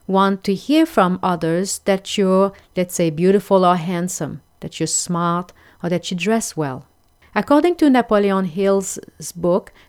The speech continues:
Outwitting the Devil, a drifter is when you start letting others decide for yourself, when you lack a major purpose in life, when you have little to no imagination, when you have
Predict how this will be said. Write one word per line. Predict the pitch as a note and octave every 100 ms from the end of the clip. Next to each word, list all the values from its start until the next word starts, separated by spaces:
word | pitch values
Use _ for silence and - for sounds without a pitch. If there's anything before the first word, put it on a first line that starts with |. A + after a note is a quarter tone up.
| -
Outwitting | F3+ F3+ F3+ F3 F#3
the | F3
Devil, | F3 F3+ G#3 C4+ D4+ _
a | G#3
drifter | G3+ - E4 D#4+ - A#3+ A#3+ A#3+ _ _ -
is | A3+
when | A3+ A3+ A3+
you | A3+
start | - G#3+ -
letting | A3 A#3 A3+ A3
others | G#3+ A#3+ F3+ D#3+ F3+ -
decide | - A3 - A3
for | -
yourself, | D3 D3 - C#3 - - - _ _
when | F3+ E3+
you | E3+ E3
lack | E3 E3 - -
a | D#3
major | D#3 D#3+ D#3+
purpose | D#3 G#3 A3+ D#3+ -
in | D3+
life, | C#3+ C3 C3+ _ _ _ _ _
when | A3+ A3+
you | B3
have | A3 B3+ A#3 -
little | A#3 C4+ C#4 C4+
to | C4
no | B3
imagination, | B3 A3+ A3 G#3+ G#3 A#3 A#3 - C#3+ C#3+ _ _ -
when | F#3+
you | G3 G3
have | F#3 G3 G3